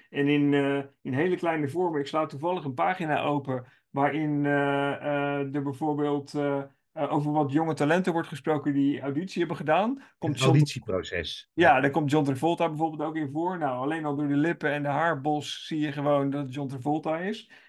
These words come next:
Speaker 1: Ik vind dat ook later bij Harrison Ford, die natuurlijk heel vaak in voorkomt. Ik vind hem echt extreem herkenbaar. Alleen al door zijn kin en zijn lippen.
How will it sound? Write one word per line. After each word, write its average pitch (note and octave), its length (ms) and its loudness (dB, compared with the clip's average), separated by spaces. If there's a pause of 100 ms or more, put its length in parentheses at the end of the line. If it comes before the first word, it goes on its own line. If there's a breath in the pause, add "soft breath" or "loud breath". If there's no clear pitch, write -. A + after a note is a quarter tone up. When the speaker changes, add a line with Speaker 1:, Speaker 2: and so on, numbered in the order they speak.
Speaker 1:
Ik - 160 -6
vind D#3 140 0
dat D#3+ 140 -2
ook E3+ 160 2
later D#3+ 300 2
bij C#3 100 0
Harrison E3 280 0
Ford, F3+ 260 -4
die D#3+ 100 2
natuurlijk C#3+ 340 -2
heel D#3+ 160 2
vaak D3+ 260 0
in C3+ 120 -2
voorkomt. C#3 520 -2 (280 soft breath)
Ik C3+ 120 -12
vind D3 140 4
hem D3 360 2
echt - 220 -4
extreem F3 480 0
herkenbaar. D#3+ 680 2
Alleen E3 300 0
al D3+ 140 0
door D3 180 -4
zijn C3+ 120 -6
kin D#3+ 240 -4
en C#3 100 -2
zijn C3 160 -2
lippen. F3+ 300 -2